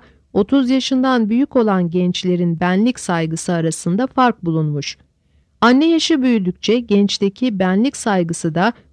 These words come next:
o ölçüde yükselmektedir. Annesi yeniden evlenmiş gençlerin benlik saygısında ise düşme görülmektedir.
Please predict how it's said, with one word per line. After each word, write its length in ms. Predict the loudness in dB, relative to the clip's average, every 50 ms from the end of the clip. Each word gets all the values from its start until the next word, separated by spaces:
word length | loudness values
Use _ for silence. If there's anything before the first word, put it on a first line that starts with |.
| _ 2
o 120 | 4 4
ölçüde 420 | 6 4 4 2 0 -2 0 2 2
yükselmektedir. 1160 | 2 2 0 -2 -2 -2 0 0 2 2 2 2 0 0 0 0 0 0 0 -2 -2 -4 -8 _ _ _ _ _ _ -2
Annesi 420 | 2 2 4 4 2 0 -2 -2
yeniden 480 | 0 2 2 2 2 2 2 0 0 0
evlenmiş 640 | 0 0 0 0 0 0 0 0 0 -2 -4 -6 -4
gençlerin 800 | -4 -2 -2 -2 -2 -4 -6 -4 -4 -2 -2 -2 -2 -2 -4 -4
benlik 380 | -2 0 2 2 0 0 -2 -4
saygısında 640 | -4 -2 -2 -2 -2 -4 -6 -8 -6 -4 -2 -2 -2
ise 380 | -2 -4 -4 -2 -2 -2 -2 -2 -6 _ _ _ _ 0
düşme 340 | 0 0 0 0 0 0
görülmektedir. 960 | 2 4 4 4 4 4 2 0 0 -2 -4 _ -4 -2 -2 -2 -2 -2 -4